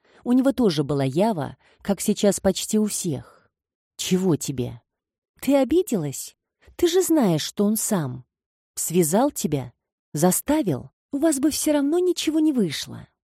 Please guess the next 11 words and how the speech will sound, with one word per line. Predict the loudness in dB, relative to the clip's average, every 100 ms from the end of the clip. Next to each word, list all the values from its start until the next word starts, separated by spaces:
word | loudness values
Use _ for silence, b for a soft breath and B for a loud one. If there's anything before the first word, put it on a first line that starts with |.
| _
Не | 0 2
нравишься | 4 4 4 0 0 -4
ты | 0
ему». | 2 4 2 -2 -12 _ _ _ _ _
«Ты | -2 -2
подстриглась?» | 0 -2 -2 -2 0 0 0 -2 -4 -12 -18 _ _ _ -4
Марина | 0 2 2 2
молча | 2 0 -2 -6
смотрела | -4 -2 -2 0 2
на | 2
подругу. | 2 0 0 0 -2 -10 -18